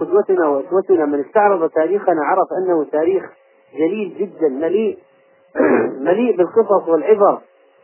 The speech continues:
مليء بأناس ضحوا في حياتهم من أجل هذا الدين. هؤلاء نبراسنا وهؤلاء قدوتنا. أبو بكر الصديق رضي الله عنه أسلم على يديه أكثر العشرة المبشرين بالجنة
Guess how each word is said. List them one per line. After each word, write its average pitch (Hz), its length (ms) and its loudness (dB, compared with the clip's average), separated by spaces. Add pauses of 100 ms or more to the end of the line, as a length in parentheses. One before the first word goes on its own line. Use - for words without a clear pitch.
(120)
مليء 180 520 0
بأناس 185 380 2 (100)
ضحوا 202 280 2
في 165 140 -4
حياتهم 190 400 2
من 151 120 -4
أجل 170 260 -4
هذا 170 180 0
الدين. 156 380 -2
هؤلاء 165 400 4
نبراسنا 165 600 0 (480)
وهؤلاء 175 480 2
قدوتنا. 170 580 -2
أبو 151 80 -2
بكر 175 160 -2
الصديق 196 500 -4
رضي 175 200 0
الله 185 300 4
عنه 190 320 0 (400)
أسلم 214 360 2
على 175 240 6
يديه 208 300 4
أكثر 220 260 2
العشرة 190 400 0
المبشرين 165 680 -2
بالجنة 170 500 0